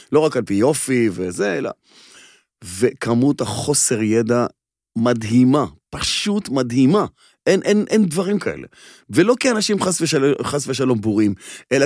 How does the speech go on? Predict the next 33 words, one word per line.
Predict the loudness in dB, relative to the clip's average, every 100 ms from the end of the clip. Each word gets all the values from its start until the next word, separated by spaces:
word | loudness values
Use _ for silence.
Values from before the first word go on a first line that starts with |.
| 0
כי | 0 0 2
מגוון | 2 2 -2 -2 2 2 2
המכוניות | 2 2 2 2 4 2 0 0
והאפשרויות | -2 -2 -2 0 0
שמוצעות | 0 -2 -2 0 0 0
שם, | 0 0 -4 -10 -20 -20 _
זאת | 0 0 2
עם | 0
מטען | 0 0 -2
כזה, | 0 0 0 0
זאת | 0 -4
עם | -4
מטען | -4 -6 -6
כזה, | -8 -8 -4
זאת | -2 0
עם | 0
טווח | 0 -4
כזה, | -2 -2 0 0
זאת | 0 -2 -4
עם | -8
טווח | -8 -8
כזה, | -10 -8 -8
זאת | -2 -2 0
בעלייה, | 0 2 2 0 0
זאת | 0 -2
בירידה, | 0 0 0 -4 -4 -4
זאת | -2 0
עושה | 0 0
רגנרציה, | 0 0 2 2 0 0 -2
זאת | -2 -2
לא | -4
עושה | -4 -4
רגנרציה, | -6 -6 -8 -8 -10 -10